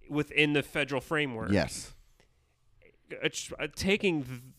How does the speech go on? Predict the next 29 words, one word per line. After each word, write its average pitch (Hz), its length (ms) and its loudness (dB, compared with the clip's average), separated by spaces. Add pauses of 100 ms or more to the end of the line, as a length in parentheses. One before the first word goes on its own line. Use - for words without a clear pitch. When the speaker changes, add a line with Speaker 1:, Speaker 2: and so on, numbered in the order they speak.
(160)
Speaker 1:
those 175 300 8
lessons 165 440 2
that 127 120 2
we're 135 200 0
learning 135 440 2
in 123 140 2
a 120 60 4
different, 143 360 -2
completely 160 380 0
different 139 300 0
sector 143 280 0
and 117 80 0
applying 147 340 0
it 135 100 2
to 135 80 0
the 123 100 4
education 127 480 2
system, 135 300 -4
I 139 60 4
think 147 180 2
Speaker 2:
Mm-hmm. 131 220 -2
Speaker 1:
it, 131 100 0 (120)
it, 127 80 -6
it 120 60 -2 (360)
transfers 131 760 -2 (400)
Speaker 2:
Yeah. 101 380 0
Speaker 1:
to 135 140 8
a 170 60 4
point. 110 400 -2